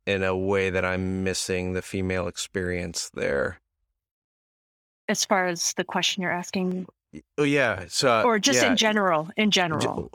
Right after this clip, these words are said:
Speaker 1: well,
Speaker 2: men in a
Speaker 1: probably
Speaker 2: room.
Speaker 1: both. Yeah. But yeah,
Speaker 2: Well
Speaker 1: even in the question that I'm asking, am I, 'cause obviously, like, I'm asking that out of my own framework and experience that I'm seeing in a certain kind of way.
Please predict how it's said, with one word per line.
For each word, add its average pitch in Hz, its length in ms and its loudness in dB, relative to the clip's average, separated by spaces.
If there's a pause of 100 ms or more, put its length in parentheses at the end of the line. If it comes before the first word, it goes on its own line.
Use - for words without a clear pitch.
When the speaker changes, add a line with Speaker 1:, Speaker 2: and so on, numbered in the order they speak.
(140)
Speaker 1:
well, 151 140 4
Speaker 2:
men 208 180 4
in 196 120 4
a 190 80 4
Speaker 1:
probably 185 140 2
Speaker 2:
room. 180 100 2
Speaker 1:
both. 101 500 0 (360)
Yeah. 107 380 0 (1040)
But 147 120 6
yeah, 135 200 4
Speaker 2:
Well 139 120 2
Speaker 1:
even 151 160 2
in 127 120 2
the 120 80 2
question 131 340 2
that 110 120 4
I'm 98 140 2
asking, 95 460 -2
am 90 120 -2
I, 90 220 -4 (440)
'cause 107 340 0 (140)
obviously, 113 440 2
like, 95 200 0
I'm 98 120 -2
asking 98 460 -2
that 92 180 0
out 87 140 0
of 85 140 -6
my 92 220 -2
own 90 160 -2
framework 90 520 -4
and 87 80 -4
experience 87 600 -4
that 90 120 -4
I'm 87 120 -8
seeing 95 300 -4
in 87 80 -6
a 90 60 -6
certain - 240 -6
kind - 160 -8
of - 60 -4
way. - 260 -6